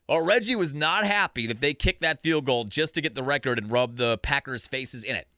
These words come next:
That's where they were at, though, heading into this game against the Rams. They had these two marquee matchups. They were supposed to be the Super Bowl favorites. They lose them both at Kansas City, at Dallas.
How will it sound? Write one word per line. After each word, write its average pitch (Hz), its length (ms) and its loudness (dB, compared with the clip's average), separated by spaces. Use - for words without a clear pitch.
That's 180 320 0
where 214 120 4
they 214 140 4
were 202 140 2
at, 214 200 2
though, 156 120 4
heading 170 280 0
into 180 220 -2
this 165 200 -2
game 165 240 0
against 165 280 -2
the 156 120 -2
Rams. 135 380 -2
They 127 100 -2
had 131 180 0
these 127 180 -6
two 196 220 -2
marquee 180 400 0
matchups. 151 500 0
They 135 140 0
were 127 100 -2
supposed 139 440 -2
to 160 80 -4
be 165 80 0
the 165 80 -2
Super 160 220 -4
Bowl 156 100 2
favorites. 147 360 -2
They 123 120 0
lose 139 320 0
them 170 160 -2
both 143 340 2
at 147 200 0
Kansas 156 300 -4
City, 143 220 -2
at 131 100 -2
Dallas. 117 360 0